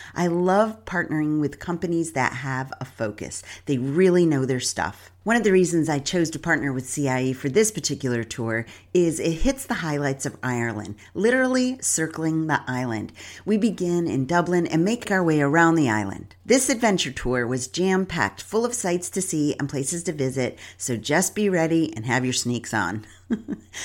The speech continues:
No dilly-dallying on this one, but you do get a chance to have a great introduction to Ireland. Your heart will beat, especially for some places in particular, and I pray that you decide to return and just stay a bit longer.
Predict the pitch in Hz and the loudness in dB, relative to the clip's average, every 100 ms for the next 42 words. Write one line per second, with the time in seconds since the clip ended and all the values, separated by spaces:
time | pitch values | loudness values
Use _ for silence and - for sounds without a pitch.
0 | - 170 196 247 226 233 202 165 151 131 | -4 4 6 6 6 6 8 6 4 4
1 | 135 135 127 127 139 - 107 107 - - | 4 4 4 2 2 0 0 -4 -6 -6
2 | - 165 185 233 240 269 262 185 160 151 | -2 2 2 2 0 -2 -4 -4 -4 -2
3 | 151 143 123 - 127 147 160 160 147 143 | -2 -2 -4 -6 -4 0 0 0 -4 -2
4 | 127 - 123 127 - 117 113 107 92 - | -4 -4 -4 -4 -2 0 0 -2 -10 -14
5 | - - 139 135 170 208 226 202 175 160 | -16 -2 0 4 6 6 2 2 2 2
6 | - 147 - - - - 185 - 190 190 | 2 -4 -4 -6 -6 0 0 2 0 -2
7 | 190 135 135 135 - 147 143 139 143 131 | 0 0 0 0 -2 0 0 0 -2 -2
8 | - 143 139 135 139 - 147 - 135 131 | 0 0 -2 -4 -4 -6 -6 -4 -2 -2
9 | 135 - - 175 165 165 196 214 233 254 | -2 -10 -4 2 2 2 -2 0 0 0
10 | 202 175 - 139 139 135 131 - 139 131 | -2 -2 -2 -2 -2 -2 -2 -2 -2 0
11 | 127 - 139 139 - 143 131 127 - 120 | -2 -2 -2 -2 -4 -4 -2 -4 -4 -6
12 | 113 113 107 107 67 104 | -6 -4 -4 -6 -8 -14